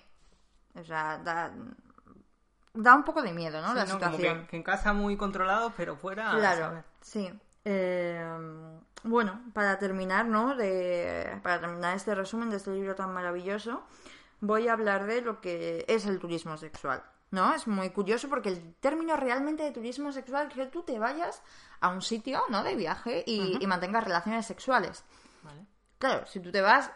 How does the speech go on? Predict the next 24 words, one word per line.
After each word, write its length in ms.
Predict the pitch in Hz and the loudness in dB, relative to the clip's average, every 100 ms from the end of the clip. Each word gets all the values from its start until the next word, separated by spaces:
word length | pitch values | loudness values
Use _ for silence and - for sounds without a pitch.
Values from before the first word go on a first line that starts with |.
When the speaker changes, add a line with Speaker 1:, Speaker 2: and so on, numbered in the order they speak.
| - | -10
Speaker 1:
y 120 | - | -8
te... 540 | 190 170 165 160 156 - | 0 2 4 2 0 -2
No, 180 | 185 196 | -4 -2
pero 180 | 165 160 | -2 -4
no 60 | 160 | -4
es 80 | |
lo 80 | 165 | -2
mismo 420 | 185 262 180 160 - _ _ | -2 -2 -6 -10 -18 _ _
mantener 340 | 185 170 160 | -6 -2 -2
relaciones 360 | 156 160 180 170 | 0 0 -2 -4
sexuales 420 | 175 170 233 240 | -6 -2 -2 -4
con 180 | - 160 | -10 -12
prostitutas 760 | - 151 160 165 220 156 - - _ - - - _ | -12 -10 -10 -6 -4 -4 -8 -20 _ -20 -20 -20 _
o 300 | - 185 170 | 2 6 6
con 240 | 165 156 151 | 2 -4 -4
menores 340 | 151 147 151 | -4 -4 -4
de 80 | 156 | -4
edad. 140 | 170 233 _ _ - - | -6 -8 _ _ -20 -20
Speaker 2:
Claro. 200 | - - _ _ _ - - - _ - | -20 -20 _ _ _ -20 -20 -20 _ -2
Speaker 1:
No, 220 | 208 190 - | 0 2 2
eh, 180 | 196 - | 0 0
ejercer 440 | 180 185 - 180 | -4 -6 0 0
violaciones 720 | 180 175 180 247 254 285 - - _ _ _ | 2 0 0 0 0 -2 -6 -20 _ _ _
que, 800 | 208 196 185 170 165 160 160 165 | 0 2 2 2 -2 -4 -6 -8